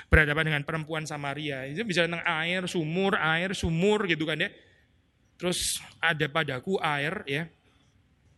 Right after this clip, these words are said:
"yang akan terus-menerus mengalir." Wah, langsung perempuan, "Oh, kasih air saya kayak begitu, air saya mau, supaya apa? Supaya saya nggak usah timba lagi di dalam sumur itu, jadi saya nggak usah repot-repot lagi." Loh, Yesus mulai mau ajak dia ke spiritual realm.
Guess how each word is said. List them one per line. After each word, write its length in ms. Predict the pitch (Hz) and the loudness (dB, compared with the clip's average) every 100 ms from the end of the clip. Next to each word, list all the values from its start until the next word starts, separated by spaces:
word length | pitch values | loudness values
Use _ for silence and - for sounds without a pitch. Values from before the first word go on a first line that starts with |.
| _ _ _ | _ _ _
"yang 320 | 165 151 151 | -2 0 -2
akan 320 | - 151 160 | -4 -2 -2
terus-menerus 560 | 160 170 151 170 165 156 | -2 -4 -2 0 0 0
mengalir." 240 | 170 165 | 0 0
Wah, 240 | 165 170 156 | 2 2 0
langsung 240 | 170 202 | -4 -6
perempuan, 320 | 185 180 175 | -4 -2 0
"Oh, 80 | 294 | 2
kasih 320 | 294 294 294 | 2 2 2
air 240 | 262 302 302 | 2 2 2
saya 220 | 285 294 294 - 269 240 | 2 0 0 -4 -6 0
kayak 240 | - 240 190 | 2 2 2
begitu, 260 | 254 277 254 | 0 0 0
air 160 | 285 | 0
saya 160 | 269 277 | 2 0
mau, 180 | 285 277 - - - | 0 -2 -4 -10 0
supaya 400 | 277 277 269 277 | 2 6 4 4
apa? 80 | 269 | 0
Supaya 320 | 285 269 269 | 0 2 4
saya 240 | 277 277 | 4 2
nggak 100 | 214 214 | 2 2
usah 80 | 247 | 4
timba 400 | 285 262 185 180 | 6 6 4 4
lagi 400 | 269 208 226 - - - | 2 2 0 -2 -10 -4
di 140 | - 196 | 4 6
dalam 240 | 185 196 | 6 4
sumur 380 | 196 247 247 247 | 4 6 6 6
itu, 320 | 262 285 262 | 4 2 2
jadi 160 | 180 180 214 | 2 0 2
saya 140 | 240 | 2
nggak 140 | 226 190 | 2 0
usah 140 | 220 | 2
repot-repot 480 | 233 233 240 240 240 | 0 0 0 0 0
lagi." 180 | 233 196 | 0 0
Loh, 140 | 147 | 0
Yesus 320 | 143 151 147 202 | 0 0 -2 -6
mulai 240 | 196 202 | -2 0
mau 240 | 208 208 202 | 0 -4 -4
ajak 320 | 214 220 156 | -2 -2 -2
dia 160 | 156 214 | 0 0
ke 80 | 240 | 0
spiritual 560 | - 254 240 226 233 | -2 -2 -2 2 2
realm. 580 | 233 226 240 233 170 143 | 2 2 2 0 -2 -4